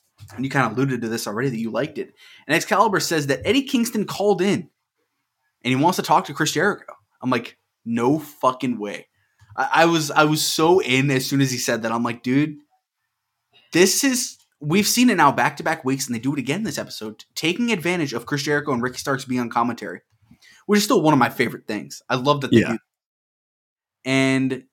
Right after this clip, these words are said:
Speaker 1: he said his wife wouldn't stop crying and crying in his ear, and that after Chris Jericho's attacking him, and now he's hell-bent on making Jericho feel that same fear. Eddie hangs up. Chris Jericho's just sitting there sh-, like, shocked. He's like, "What the hell is this, man? What, what are you guys doing to me?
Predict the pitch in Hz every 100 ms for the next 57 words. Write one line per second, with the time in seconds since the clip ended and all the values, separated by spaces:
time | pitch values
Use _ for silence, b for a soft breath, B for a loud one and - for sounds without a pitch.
0 | _ _ 143 190 151 120 143 160 139 143
1 | 143 139 139 139 139 143 143 117 117 117
2 | 117 117 _ _ _ - 131 135 123 -
3 | 127 151 160 160 156 _ _ _ _ _
4 | 120 120 117 123 131 147 139 147 139 113
5 | 143 143 151 143 123 123 120 - 147 156
6 | 143 147 127 123 135 135 123 127 127 127
7 | - 123 117 113 - 120 117 - 101 -
8 | _ 123 139 131 123 113 110 104 - _
9 | _ _ _ _ _ - 139 135 185 135
10 | 107 95 - - 127 123 98 - - -
11 | - - - 147 175 - 110 147 127 147
12 | 147 170 - 98 104 131 - _ - 147
13 | 143 117 185 240 147 135 165 123 110 101